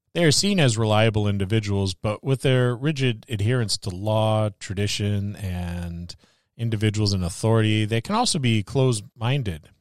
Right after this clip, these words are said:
and can, in the process of adhering to all the aforementioned,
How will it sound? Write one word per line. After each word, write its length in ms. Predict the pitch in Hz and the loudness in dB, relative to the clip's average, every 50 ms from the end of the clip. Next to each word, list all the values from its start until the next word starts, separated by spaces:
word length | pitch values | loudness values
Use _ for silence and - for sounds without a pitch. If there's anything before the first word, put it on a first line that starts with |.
| _ _ - | _ _ -12
and 140 | - 107 - | -12 -12 -8
can, 420 | - - 165 190 180 151 135 127 | -6 -4 -2 0 2 2 2 0
in 140 | 117 110 123 | -2 -2 -2
the 80 | 117 110 | -2 -2
process 540 | - - 135 143 147 143 - 143 117 - 127 | 0 2 2 4 4 2 2 2 2 2 2
of 100 | 110 104 | 0 -2
adhering 460 | 98 - - 143 147 143 127 117 107 | -4 -4 -2 -2 0 0 0 -2 -2
to 180 | - - 110 | -4 -4 -2
all 160 | 110 117 120 113 | 0 0 0 0
the 140 | 110 98 | 0 -2
aforementioned, 840 | 92 - - - 180 202 185 131 104 92 90 - - 92 92 92 87 | -2 -4 -6 -6 -4 -2 -2 0 -2 -2 -2 -4 -6 -6 -6 -8 -10